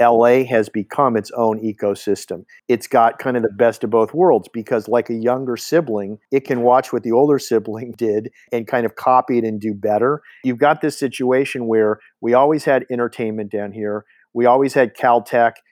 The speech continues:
and we always had U C L A, and we always had U S C, and we always had these great institutions, and we always had great infrastructure, and we had great weather, but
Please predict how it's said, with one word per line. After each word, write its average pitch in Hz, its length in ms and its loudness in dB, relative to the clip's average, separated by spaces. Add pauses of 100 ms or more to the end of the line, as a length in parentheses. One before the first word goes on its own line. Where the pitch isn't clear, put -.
(120)
and 117 160 -6
we 117 80 0
always 120 260 2
had 107 160 -2
U 110 120 -8
C - 160 -10
L 117 160 2
A, 127 220 0
and 113 120 -8
we 110 100 -6
always 113 300 0
had 104 140 -6
U 110 160 -2
S 107 120 -4
C, 131 160 -6
and 123 80 -4
we 113 100 -4
always 120 260 2
had 113 260 0
these 113 160 -8
great 127 440 0
institutions, 120 1120 -6 (160)
and 120 100 -4
we 127 80 0
always 139 280 2
had 120 140 2
great 117 320 2
infrastructure, 127 760 -2
and 113 100 -6
we 107 120 -6
had 104 220 -6 (120)
great 113 300 0
weather, 117 560 2
but 147 320 2